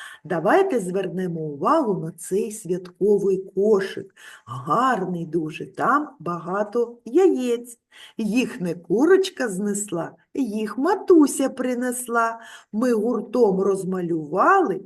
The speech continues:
до святкового стола. Так, дітки, саме скоро вже наближається до нас свято Великодня, і сьогодні я пропоную вам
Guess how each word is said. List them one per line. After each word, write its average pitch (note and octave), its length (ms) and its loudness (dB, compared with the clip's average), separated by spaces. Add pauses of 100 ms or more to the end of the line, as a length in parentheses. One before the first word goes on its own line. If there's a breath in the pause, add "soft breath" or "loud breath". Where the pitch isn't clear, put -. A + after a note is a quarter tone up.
(240)
до D#3+ 140 -2
святкового F3+ 1200 -2 (260 loud breath)
стола. - 720 -8 (800 loud breath)
Так, A3 340 -2
дітки, - 580 -14 (180)
саме G#3+ 680 -4 (340)
скоро G#3 920 -2 (260 loud breath)
вже B3+ 480 -4 (1120 loud breath)
наближається F3+ 1080 -2
до D#3+ 200 -8
нас C#4 520 0
свято G3+ 680 -2
Великодня, F3+ 1000 0 (100)
і F3 140 -8
сьогодні G3 720 -2
я F#3 220 0
пропоную E4+ 1160 0 (520)
вам C4+ 560 0